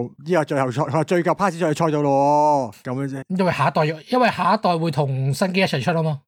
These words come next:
Speaker 1: 係咯。
Speaker 2: 嗱，雖然今次係冇任何新機嘅需要識，噉樣啦，即係
Speaker 1: 就一定唔會，唔會講嘅，依個時候。
Speaker 2: 嗯，噉我，
Speaker 1: 嗱，跟住另一隻呢，就係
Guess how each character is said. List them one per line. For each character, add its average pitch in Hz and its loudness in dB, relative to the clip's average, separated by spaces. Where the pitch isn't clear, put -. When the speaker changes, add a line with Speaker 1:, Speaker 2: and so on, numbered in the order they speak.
Speaker 1:
係 156 0
咯。 160 2
Speaker 2:
嗱， - 4
雖 285 2
然 117 -10
今 240 0
次 208 -4
係 131 -2
冇 120 -2
任 131 0
何 110 -6
新 147 0
機 143 0
嘅 127 0
需 127 -2
要 120 -2
識， 120 -4
噉 - -4
樣 127 -2
啦， 117 -6
即 - -2
係 139 0
Speaker 1:
就 165 -2
一 - -2
定 135 -2
唔 - -2
會， 127 0
唔 135 -4
會 165 0
講 160 0
嘅， 208 2
依 202 0
個 196 0
時 127 -4
候。 127 0
Speaker 2:
嗯， 131 -2
噉 135 0
我， 123 -4
Speaker 1:
嗱， 151 -4
跟 269 2
住 220 0
另 220 -2
一 247 -2
隻 214 0
呢， 233 4
就 214 0
係 156 0